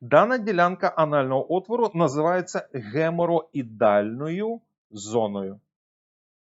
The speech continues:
Зона геморроїдаліс. На межі ампули та анального каналу утворюється невеликий валик слизової оболонки, який називають прямокишково-анальною лінією,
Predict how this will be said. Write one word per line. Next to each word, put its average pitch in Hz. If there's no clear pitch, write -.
Зона 139
геморроїдаліс. 123
На 156
межі 233
ампули 160
та 196
анального 165
каналу 180
утворюється 202
невеликий 185
валик 160
слизової 123
оболонки, 107
який 143
називають 170
прямокишково-анальною 127
лінією, 127